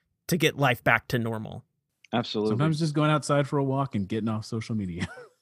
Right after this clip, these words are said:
Speaker 2: Oh, God, yeah.
Speaker 1: <laughs> Yes,
Speaker 3: Yeah.
Speaker 1: absolutely.
Speaker 3: Just getting that break.
Speaker 2: And, and let me just say, it's normal. It's normal to be struggling right now.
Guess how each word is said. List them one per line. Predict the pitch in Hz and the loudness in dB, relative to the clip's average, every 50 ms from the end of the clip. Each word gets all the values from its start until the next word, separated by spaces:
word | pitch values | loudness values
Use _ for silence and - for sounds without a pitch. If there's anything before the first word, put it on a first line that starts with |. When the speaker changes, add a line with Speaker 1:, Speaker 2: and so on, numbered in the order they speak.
| - 127 | 0 2
Speaker 2:
Oh, | 131 131 135 131 127 117 - 123 | 4 6 6 6 4 2 2 2
God, | 120 120 120 113 | 2 4 4 4
yeah. | 120 117 117 117 110 - | 4 4 4 4 2 0
Speaker 1:
<laughs> | - | -2
Yes, | - - - - - - - 117 - - - - - | -2 -2 -4 -6 -8 -10 -12 -14 -14 -16 -12 -6 -2
Speaker 3:
Yeah. | 113 110 151 147 | 2 4 6 6
Speaker 1:
absolutely. | 160 160 156 143 131 127 131 - - 123 | 6 8 6 6 6 4 2 2 0 0
Speaker 3:
Just | 123 117 | 0 0
getting | 104 107 | -2 -2
that | 113 113 110 | -2 -4 -4
break. | 104 110 127 | -2 2 4
Speaker 2:
And, | 151 147 139 135 98 113 | 4 6 6 4 2 0
and | - 156 147 139 | 2 4 4 6
let | 139 143 | 6 6
me | 156 160 | 6 4
just | 151 139 143 131 - | 4 2 0 0 2
say, | - 131 131 123 120 110 98 - _ _ _ _ _ _ _ _ _ _ _ _ _ _ - | 4 6 6 6 6 6 4 0 _ _ _ _ _ _ _ _ _ _ _ _ _ _ 2
it's | 147 139 - - | 2 2 2 2
normal. | 135 131 127 127 127 123 113 107 101 - _ _ _ _ _ _ _ _ _ _ _ _ _ - | 2 4 6 6 6 6 6 4 0 -4 _ _ _ _ _ _ _ _ _ _ _ _ _ -2
It's | 127 123 - 131 | -2 -2 0 2
normal | 135 127 123 123 117 | 4 6 6 6 4
to | 110 | 4
be | 101 120 107 | 2 0 0
struggling | - - 120 110 113 113 113 110 | 2 2 2 2 4 2 2 4
right | 107 107 107 | 2 2 2
now. | 104 110 110 113 113 107 - - | 0 0 0 0 0 -2 -4 -8